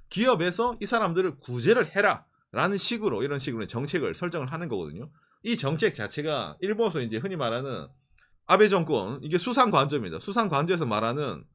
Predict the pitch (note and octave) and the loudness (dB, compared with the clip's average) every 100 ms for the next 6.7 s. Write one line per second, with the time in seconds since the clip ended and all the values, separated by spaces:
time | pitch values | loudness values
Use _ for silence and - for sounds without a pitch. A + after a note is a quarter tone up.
0 | _ _ _ _ _ _ _ - B3+ D4 | _ _ _ _ _ _ _ 4 12 12
1 | - - - - C4 C3 - _ _ - | 12 4 -4 0 0 0 -8 _ _ 0
2 | B3+ C4+ C4 - F3+ C#3+ E2 _ _ _ | 4 6 4 0 0 0 -2 _ _ _
3 | - F3 F#3 B2 D3 A3 C4+ D4 B3+ - | -4 0 4 6 8 6 6 0 0 -2
4 | D#3 B2+ A2+ D3+ G3 D3 F2 - _ _ | 0 0 2 4 4 4 0 -4 _ _
5 | - A#3 G3 C3 E3 A#3 F3 A#2 C#3+ B2 | -4 0 0 0 0 2 2 0 -2 -2
6 | A2+ E3 E3 A2+ C#3+ G#2+ C2+ | -2 -2 -2 0 0 0 -4